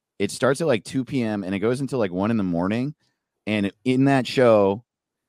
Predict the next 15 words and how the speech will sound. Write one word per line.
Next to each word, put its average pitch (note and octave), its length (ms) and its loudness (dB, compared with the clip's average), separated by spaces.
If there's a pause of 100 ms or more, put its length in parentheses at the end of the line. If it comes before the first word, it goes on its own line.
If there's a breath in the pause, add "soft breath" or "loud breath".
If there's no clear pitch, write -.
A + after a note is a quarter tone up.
(200)
it's, C3 280 2
the C#3 220 0
lineup C#3+ 520 2
and B2+ 140 2
the A#2+ 60 0
order A2+ 380 0
is G#2 160 2
so A#2 680 2
wild, G2+ 680 -2
dude, D#3 380 0
and G#2 400 0
all G2+ 200 2
of G2+ 80 -2
you G2+ 140 -2
listening. C#3 420 -4